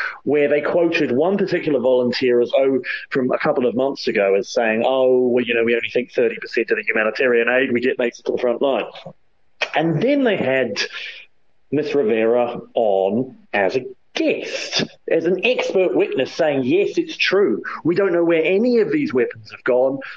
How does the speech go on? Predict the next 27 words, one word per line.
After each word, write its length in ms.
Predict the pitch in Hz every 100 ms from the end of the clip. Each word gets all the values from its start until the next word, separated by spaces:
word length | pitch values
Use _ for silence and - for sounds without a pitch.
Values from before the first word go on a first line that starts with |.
| -
They 120 | 151
could 160 | -
have 120 | 143 110
gone 240 | 123 113
anywhere." 380 | 170 233 151 113 - - - - -
Now, 160 | 143
one, 440 | 135 156 151 127 214 - - - - - -
the 80 |
Ukrainian, 960 | - - - - - - 151 143 262 262 -
uh, 220 | - 135 - - - - -
<laughs> 400 | - - - -
you 80 | 151
know, 160 | 101 - - - - - _ _ _ _ _ _ -
the 140 | 151
United 580 | 151 170 180 185 214 214
States, 340 | 190 175 151 -
United 400 | 170 165 165 151
K-, 480 | 151 151 139 131 135 151
Kingdom 400 | 175 151 135 131
and 160 | 135 123
Ukrainian 480 | 131 - 147 131 123
military 460 | 117 120 - 110 - - -
do 180 | 196 254
not 240 | 240 208
share 220 | - 185
with 120 | 135 131
Inter-, 280 | 139 147